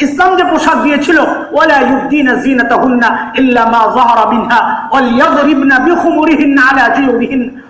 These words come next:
সূরা নূরের মধ্যে ইসলাম নারীকে যে পোশাক দিয়েছে যে তুমি তোমার সৌন্দর্যকে প্রকাশ করবা না, এটা হচ্ছে সবচেয়ে গুরুত্বপূর্ণ পোশাক। সৌন্দর্যকে প্রকাশ করবা না এবং তোমার শরীরের উপরে ওয়াল-, ওয়ালিয়াদরিবনা বিখুমুরিহিন্না আলা জিয়ুবিহিন,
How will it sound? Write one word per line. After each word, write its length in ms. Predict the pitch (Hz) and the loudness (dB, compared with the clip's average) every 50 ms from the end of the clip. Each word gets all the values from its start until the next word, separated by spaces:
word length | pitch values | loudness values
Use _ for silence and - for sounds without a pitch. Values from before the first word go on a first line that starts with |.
| - - | -10 -2
সূরা 240 | - 349 339 320 285 | 0 0 2 2 2
নূরের 380 | 294 285 294 370 381 370 349 330 | 2 2 0 2 2 2 2 2
মধ্যে 240 | 330 330 262 339 330 | 2 0 0 0 0
ইসলাম 340 | 311 247 - 320 330 330 | 0 -2 0 0 0 2
নারীকে 320 | 320 311 320 320 311 285 262 | 2 2 2 0 0 -2 -2
যে 80 | 294 | -2
পোশাক 420 | 285 - 285 - - - 240 - - | -2 -4 -4 -2 -2 0 0 0 -2
দিয়েছে 340 | 233 220 208 214 226 214 - - - - - - 277 | -4 -4 -6 -6 -10 -14 -16 -18 -20 -20 -14 -8 -6
যে 60 | 320 | -2
তুমি 220 | 294 370 359 359 | -2 0 0 0
তোমার 220 | - 359 339 339 294 | 0 0 0 0 0
সৌন্দর্যকে 680 | - - - 359 370 359 392 392 - 381 320 - 320 | 0 0 0 0 0 2 0 0 0 0 0 -2 -2
প্রকাশ 480 | - - 277 269 277 285 269 - - - | 0 0 0 0 0 0 0 0 0 0
করবা 260 | 233 220 202 208 208 | 0 0 2 0 0
না, 220 | - - - - - - - - | 0 -2 -4 -6 -10 -12 -10 -6
এটা 180 | 262 254 311 285 | -2 0 2 2
হচ্ছে 260 | 294 302 302 311 285 | 2 2 0 0 0
সবচেয়ে 460 | - 302 311 359 359 359 370 392 - | -2 0 0 0 0 0 0 0 2
গুরুত্বপূর্ণ 540 | - 370 - - - - 349 330 311 302 277 240 | 2 2 0 0 0 0 0 0 0 0 0 -2
পোশাক। 300 | 254 - - 247 - - - - - - - - - - - | -2 -2 -2 -2 -2 -2 -4 -8 -12 -16 -20 -20 -20 -20 -10
সৌন্দর্যকে 600 | - 285 285 285 277 311 285 247 302 269 285 285 | -6 -4 -2 0 0 0 0 0 0 -2 -2 -4
প্রকাশ 400 | - 262 254 247 262 262 247 247 | -2 -2 -2 0 0 0 0 0
করবা 300 | 254 247 233 214 214 202 | 0 -2 0 0 0 0
না 380 | 196 175 - - - - - - - - 247 | 0 -2 -2 -4 -8 -12 -18 -16 -8 -4 -2
এবং 280 | 269 311 285 269 - - | 0 0 2 0 0 0
তোমার 560 | 269 254 262 247 240 247 240 233 - - - | 0 2 2 2 0 -2 -4 -6 -8 -10 -10
শরীরের 420 | - - 294 285 285 285 277 262 | -4 -2 0 2 2 2 0 0
উপরে 340 | 233 233 262 269 294 269 254 | 0 -2 -2 0 0 0 2
ওয়াল-, 260 | 233 233 240 240 233 | 2 2 0 0 0
ওয়ালিয়াদরিবনা 800 | - 254 269 254 247 277 320 - 311 311 - 294 - 311 285 285 | 0 0 0 0 2 2 0 2 0 0 0 0 0 0 0 0
বিখুমুরিহিন্না 800 | 285 294 339 320 - 339 320 302 311 311 285 240 285 277 277 262 | 0 0 -2 0 0 -2 0 0 0 0 0 -2 -2 -2 0 0
আলা 260 | 262 262 254 240 233 240 | 0 2 2 0 0 0
জিয়ুবিহিন, 480 | 247 254 240 - 240 202 240 233 214 | -2 -2 -2 -2 -4 -4 -6 -6 -10